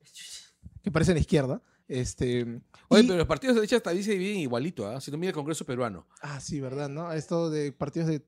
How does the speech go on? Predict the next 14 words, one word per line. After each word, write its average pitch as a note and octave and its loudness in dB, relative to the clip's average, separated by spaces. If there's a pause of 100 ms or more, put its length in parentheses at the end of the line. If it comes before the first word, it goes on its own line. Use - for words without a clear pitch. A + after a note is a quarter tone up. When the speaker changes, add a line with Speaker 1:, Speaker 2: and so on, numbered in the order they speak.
(120)
Speaker 1:
tres - 0
personas. B2 -8 (120)
Bueno, G#3+ 6 (200)
y G3+ 6
que, F#3+ 8
o E3+ -4
sea, G#3 6
como F3+ 4
que F3 4
nadie B3 10
ha A#3 12
ido A3 8
a G#3+ 10
Australia, F3+ 4